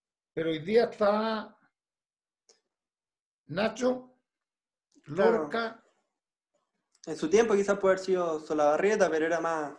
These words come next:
Speaker 2: esporádico.
Speaker 1: Pero no, no, no, Fernando no relató nunca en radio.
Speaker 2: No, ya.
Speaker 1: Él comenta en radio. Carcuro no
Speaker 2: Comenta.
Speaker 1: relató nunca en radio.
Speaker 2: Claro, ¿verdad? Son comentaristas ahí, sí.
Speaker 1: El Chico Díaz, el Chico Díaz relató poco en tele,
Speaker 2: Mm.
Speaker 1: porque es más radial el chico.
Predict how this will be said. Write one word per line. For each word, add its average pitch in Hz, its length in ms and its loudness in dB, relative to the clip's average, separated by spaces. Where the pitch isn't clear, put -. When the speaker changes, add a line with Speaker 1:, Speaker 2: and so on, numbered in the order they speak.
Speaker 2:
esporádico. 165 640 0
Speaker 1:
Pero 196 160 0
no, 285 200 4
no, 320 220 -4
no, 302 120 0
Fernando 247 400 2
no 240 140 6
relató 208 240 6
nunca 240 220 6
en 269 80 6
radio. 233 380 6
Speaker 2:
No, 190 400 0
ya. 156 400 -2
Speaker 1:
Él 190 160 6
comenta 226 320 6
en 233 100 6
radio. 196 320 4
Carcuro 247 380 4
no 247 100 10
Speaker 2:
Comenta. 226 80 10
Speaker 1:
relató 214 220 8
nunca 233 220 2
en 247 80 4
radio. 196 480 2
Speaker 2:
Claro, 220 220 10
¿verdad? 190 280 8
Son 185 140 -2
comentaristas 156 640 -2
ahí, 127 220 -6
sí. - 120 -8
Speaker 1:
El 151 140 0
Chico 214 280 4
Díaz, 247 440 8
el 170 120 -4
Chico 220 200 2
Díaz 233 140 8
relató 214 260 6
poco 233 180 6
en 247 120 2
tele, 175 460 2
Speaker 2:
Mm. 151 180 -4
Speaker 1:
porque 147 220 -4
es 160 60 -4
más 214 140 2
radial 254 320 6
el 180 120 2
chico. 113 480 -8